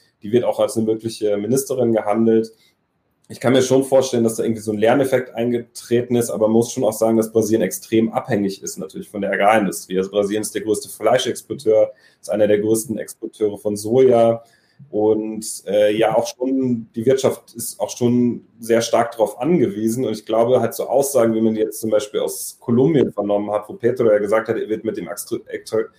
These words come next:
Extraktivismus brechen, sowas wird,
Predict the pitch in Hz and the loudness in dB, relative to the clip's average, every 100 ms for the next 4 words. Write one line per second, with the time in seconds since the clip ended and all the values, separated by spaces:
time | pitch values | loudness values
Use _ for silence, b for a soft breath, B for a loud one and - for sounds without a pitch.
0 | b b 117 - 110 117 - 117 113 165 | b b -8 0 2 2 0 -2 2 0
1 | 127 104 - 101 101 120 127 b b b | 2 0 0 0 0 0 -4 b b b
2 | - 113 117 - - 120 104 101 123 | -2 2 2 -2 -10 -16 -8 0 0